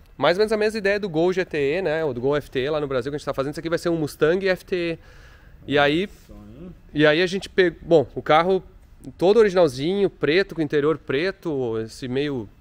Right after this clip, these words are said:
Speaker 2: Chegou, chegou a abrir aqui e
Speaker 1: Não,
Speaker 2: mostrar o
Speaker 1: abre aí, vamos ver.
Speaker 2: Mostrar a malvadeza, o famoso trezentos e dois lá que o pessoal curte tanto no Brasil. Não é muito diferente desse cara aqui, só que aqui eles chamam de cinco zero, né?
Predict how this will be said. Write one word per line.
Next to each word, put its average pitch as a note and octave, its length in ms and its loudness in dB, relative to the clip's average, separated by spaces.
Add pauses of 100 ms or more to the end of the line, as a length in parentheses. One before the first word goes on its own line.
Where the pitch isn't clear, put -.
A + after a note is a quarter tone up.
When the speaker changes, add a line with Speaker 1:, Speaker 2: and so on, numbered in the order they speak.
(160)
Speaker 2:
Chegou, C3+ 460 -18 (380)
chegou A#2+ 220 -20
a - 20 -18
abrir C3+ 180 -20
aqui D3+ 140 -20
e D3+ 120 -14
Speaker 1:
Não, C#3 180 0
Speaker 2:
mostrar C3 120 -18
o C#3 120 -20 (100)
Speaker 1:
abre B2 220 -4
aí, B2+ 60 -4
vamos A#2+ 140 -8
ver. A#2+ 140 -4 (500)
Speaker 2:
Mostrar C#3+ 300 -12
a - 20 -6
malvadeza, F3 600 -2
o C#3+ 60 -6
famoso F3+ 600 0
trezentos F#3+ 420 -8
e F#3+ 60 -10
dois F3 320 -4
lá E3+ 180 0
que F3 80 -10
o F3+ 40 -12
pessoal E3 500 -6 (720)
curte F3 320 -6
tanto E3+ 300 -8
no E3 60 -6
Brasil. C#3+ 280 -8 (1600)
Não G#3 280 -6
é G#3 80 -4
muito A3+ 200 -8
diferente B3 420 -12
desse A3+ 200 -16
cara C#4 200 -10
aqui, D4 200 -10
só G3 140 -12
que C#3 60 -8
aqui D3 120 -10
eles D#3+ 120 -4
chamam F#3+ 200 -6
de F3+ 60 -8
cinco - 260 -6
zero, B3+ 300 -10
né? A2 80 -14